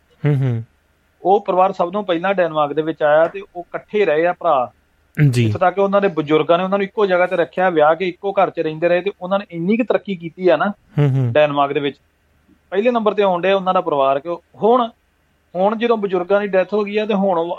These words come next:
Speaker 2: ਅੱਡ ਅੱਡ ਹੋ ਗਏ ਆ, ਭਰਾ ਭਰਾ ਅੱਡ ਹੋ ਗਏ। ਤੇ ਹੁਣ ਲਾ ਲਓ ਕਿ ਅੱਗੇ ਜਿੱਥੇ ਇੱਕ ਦਾ ਇੱਕ, ਇੱਕ ਜਿਹੜੇ ਸਾਰਿਆਂ ਦੇ ਕੰਮ ਸਾਂਝੇ, ਹੁਣ ਥੋੜ੍ਹੇ ਥੋੜ੍ਹੇ ਕੰਮ, ਹੁਣ ਇੱਕ ਭਰਾ ਦਾ ਬਹੁਤ ਜ਼ਿਆਦਾ ਤੇ ਇੱਕ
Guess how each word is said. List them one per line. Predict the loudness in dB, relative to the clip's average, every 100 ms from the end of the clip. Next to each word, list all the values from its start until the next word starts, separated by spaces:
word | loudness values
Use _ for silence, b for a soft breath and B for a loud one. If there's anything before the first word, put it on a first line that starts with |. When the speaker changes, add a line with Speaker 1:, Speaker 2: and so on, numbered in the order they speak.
| 0
Speaker 2:
ਅੱਡ | 2 0
ਅੱਡ | 0
ਹੋ | -2
ਗਏ | -2
ਆ, |
ਭਰਾ | -2 0 0
ਭਰਾ | 2 0
ਅੱਡ | 0
ਹੋ | -2
ਗਏ। | -4
ਤੇ | -4 -4 -2
ਹੁਣ | -2 0
ਲਾ | -2
ਲਓ | -2
ਕਿ | -10 _ _ _ _ -14
ਅੱਗੇ | -6 -4
ਜਿੱਥੇ | -4 -6 -4
ਇੱਕ | -2 0
ਦਾ | -2
ਇੱਕ, | 0 -2 -2
ਇੱਕ | -2 -2 -4
ਜਿਹੜੇ | -6 -4 0 0
ਸਾਰਿਆਂ | 2 2 4 2
ਦੇ |
ਕੰਮ | 2 0
ਸਾਂਝੇ, | 0 -2 0 0
ਹੁਣ | 0 0
ਥੋੜ੍ਹੇ | -2 -2
ਥੋੜ੍ਹੇ | 0
ਕੰਮ, | 0 0 -2
ਹੁਣ | -2
ਇੱਕ | -2 -4
ਭਰਾ | -2 2 4
ਦਾ | 4
ਬਹੁਤ | 2 0
ਜ਼ਿਆਦਾ | 0 -2
ਤੇ |
ਇੱਕ | -2